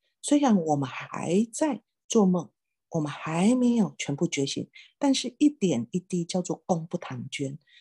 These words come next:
只要我们愿意用功，哦，文法，乃至于在这个，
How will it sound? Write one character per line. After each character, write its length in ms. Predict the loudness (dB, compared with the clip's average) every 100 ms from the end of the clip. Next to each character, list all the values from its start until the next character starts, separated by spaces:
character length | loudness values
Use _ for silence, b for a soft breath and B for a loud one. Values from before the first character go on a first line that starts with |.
| b
只 120 | 2
要 160 | 4 6
我 100 | 4
们 180 | 2 0
愿 240 | 2 2 2
意 260 | -2 -2 _ 0
用 180 | 2
功， 320 | 2 0 -2 -8 _ _ _ -12
哦， 260 | -12 -14 _ _ _ _
文 180 | -2 -2
法， 320 | -2 -6 -8 _ _ _ _ _
乃 180 | -8 -6
至 240 | -4 -2
于 240 | -2 -4 -8
在 320 | -4 -4 -4 -12
这 120 | -10
个， 220 | -8 -8